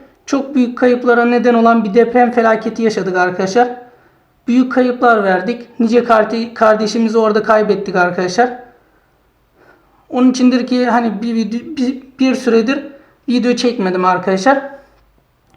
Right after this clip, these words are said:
Allahu Teala vefat eden kardeşlerimize rahmetiyle muamele eylesin inşallah.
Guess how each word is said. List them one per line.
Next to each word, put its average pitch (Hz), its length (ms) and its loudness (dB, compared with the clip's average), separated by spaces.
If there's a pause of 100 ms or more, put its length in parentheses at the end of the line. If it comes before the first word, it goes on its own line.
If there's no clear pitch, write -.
(580)
Allahu 269 300 4
Teala 269 380 4
vefat 262 340 2
eden 240 240 0
kardeşlerimize 240 840 2
rahmetiyle 240 540 2
muamele 233 460 4
eylesin 202 400 0
inşallah. 202 480 2